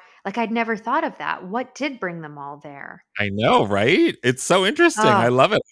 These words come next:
Speaker 2: Love our listeners.
Speaker 1: Thank
Speaker 2: They're
Speaker 1: you.
Speaker 2: so
Speaker 1: Fluffy
Speaker 2: fun.
Speaker 1: Lincoln. That's a great
Speaker 2: Okay.
Speaker 1: one.
Speaker 2: We have a comment from Aaron. And actually, I love this comment because there are, even though he, Aaron says that, "I am a rare unicorn, a forty-five-year-old cis hetero male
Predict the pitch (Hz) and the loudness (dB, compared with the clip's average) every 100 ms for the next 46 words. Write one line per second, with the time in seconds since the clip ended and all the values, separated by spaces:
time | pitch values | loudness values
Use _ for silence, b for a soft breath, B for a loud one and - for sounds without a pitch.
0 | - 120 131 170 170 135 262 247 196 196 | -6 -2 0 2 2 0 -2 -4 -2 0
1 | 156 180 156 185 220 240 240 180 185 185 | 0 0 -2 -4 -2 -2 -2 -2 -4 -6
2 | 170 175 - 190 190 247 240 - 170 165 | -10 -14 -10 -10 -8 -14 -14 -8 -6 -6
3 | 131 135 - - _ _ _ _ _ - | -4 -4 -4 -10 _ _ _ _ _ 0
4 | 151 127 143 151 156 190 214 151 131 127 | 0 0 2 4 6 4 0 2 4 2
5 | 117 - 160 - 127 117 107 113 117 135 | -2 -4 -6 -6 -4 -2 0 0 0 0
6 | 139 - 120 113 107 98 113 - 110 104 | 0 -2 0 0 0 0 -6 -6 -8 -6
7 | 95 107 113 107 117 113 110 113 123 131 | -6 -8 -6 -6 -4 -6 -4 0 2 4
8 | 131 127 - 113 123 123 113 120 123 - | 4 2 -2 -8 -4 -4 -4 -4 -6 -6
9 | 127 151 147 117 98 95 101 92 - 101 | -6 -6 -4 -4 -6 -6 -6 -8 -8 -8
10 | 101 110 117 120 127 127 107 98 92 92 | -8 -8 -6 -4 -4 -4 -6 -10 -12 -14
11 | 87 87 80 - 95 107 110 101 98 95 | -14 -14 -18 -12 -12 -10 -8 -8 -8 -10
12 | 90 - - 110 - - 104 113 135 139 | -10 -12 -8 -8 -10 -10 -6 -4 -4 -4
13 | 95 90 90 | -6 -6 -8